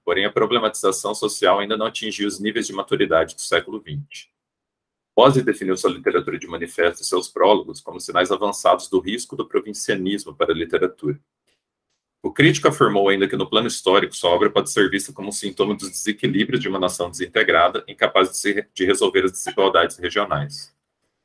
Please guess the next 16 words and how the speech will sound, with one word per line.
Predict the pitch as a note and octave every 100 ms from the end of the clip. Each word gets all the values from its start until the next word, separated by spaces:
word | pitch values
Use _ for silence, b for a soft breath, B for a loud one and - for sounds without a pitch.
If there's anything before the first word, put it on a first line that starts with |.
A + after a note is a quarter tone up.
| _ _
O | -
Nordeste, | G#2+ G#2+ F#2+ G#2+ C#3+ -
espaço | - F2+ -
de | -
proa | - - G2+
no | G#2
desenvolvimento | E2 F2 F2 F2+ F2+ E2+ -
da |
plantation | - E2+ F2 D#2 D#2 E2
colonial, | - E2 F2+ G#2+ F2+ F#2 _
tem | G2+
sua | -
estreia, | A#2+ - F#2+ E2+ F2+ -
ainda | F2+ F#2
que | -
tímida, | D2 - G2 G2+ A#2+